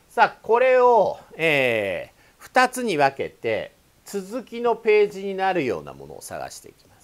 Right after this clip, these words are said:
と、えー、二二十九でね、ちょっとやってみます。二かける二かける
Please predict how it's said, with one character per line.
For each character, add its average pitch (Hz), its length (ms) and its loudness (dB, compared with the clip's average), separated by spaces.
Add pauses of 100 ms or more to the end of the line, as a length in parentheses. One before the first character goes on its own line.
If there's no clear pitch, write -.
(1160)
と、 254 380 8 (3500)
え 120 720 -2
ー、 104 40 -14
二 247 600 -6
二 240 580 -8
十 180 480 -6
九 147 280 -8
で 67 140 -14
ね、 107 140 -16
ち - 80 -20
ょ 85 40 -16
っ - 40 -16
と - 80 -20
や 53 60 -20
っ - 40 -20
て - 120 -20
み - 60 -20
ま - 80 -20
す。 - 120 -20 (680)
二 175 220 -8
か 180 220 2
け 143 220 -2
る 123 160 -2
二 135 200 -10
か 107 220 -4
け 104 240 -8
る 73 140 -16